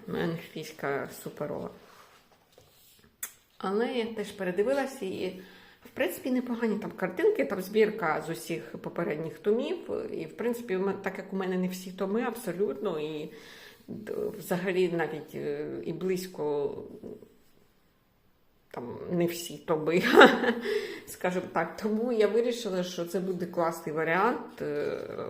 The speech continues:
Best of Nature. Але мені попалася ця, і я вже, знаєте, переглянула той Best, і така вже думаю: «Ну, блін, тут теж ці картинки, які вже були скрізь».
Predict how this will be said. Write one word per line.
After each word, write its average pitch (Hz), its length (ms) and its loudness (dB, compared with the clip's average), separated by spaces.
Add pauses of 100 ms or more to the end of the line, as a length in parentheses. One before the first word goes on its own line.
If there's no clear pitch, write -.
(200)
Best 190 200 -2
of 170 100 -2 (100)
Nature. 165 400 -2 (100)
Але 285 500 0 (1040)
мені 226 200 4
попалася 226 960 2 (100)
ця, 247 540 -2
і 208 60 0
я 202 240 4
вже, 240 220 -2
знаєте, 196 400 -2
переглянула 180 680 -2
той 160 180 -6
Best, 214 540 -6
і - 60 -8
така 185 260 -8
вже 185 160 -2
думаю: 175 360 -2
«Ну, 185 80 0
блін, 208 380 -2
тут 175 320 -8
теж 175 220 -2
ці - 180 -16
картинки, 214 560 -2
які 170 220 -10
вже 156 140 -8
були 165 360 -4
скрізь». 247 640 -8